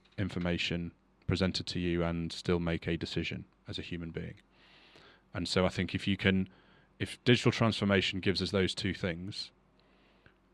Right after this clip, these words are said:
then it will give benefit back to the troops. And I've mentioned earlier, the Americans are quite good at, in,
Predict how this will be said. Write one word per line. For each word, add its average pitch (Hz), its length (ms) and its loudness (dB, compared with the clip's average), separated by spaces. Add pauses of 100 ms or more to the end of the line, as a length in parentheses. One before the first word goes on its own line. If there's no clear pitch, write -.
then 90 400 4 (380)
it 98 160 0
will 92 160 0
give 90 280 2
benefit 92 460 2
back - 260 0
to 85 380 -2 (840)
the - 80 -6
troops. - 500 -4 (800)
And 92 100 -2
I've 92 120 0
mentioned 95 340 4
earlier, 90 260 8
the 92 60 2
Americans 95 420 4
are 90 40 -8
quite - 260 -4
good 87 160 2
at, 85 160 2 (640)
in, 85 280 -2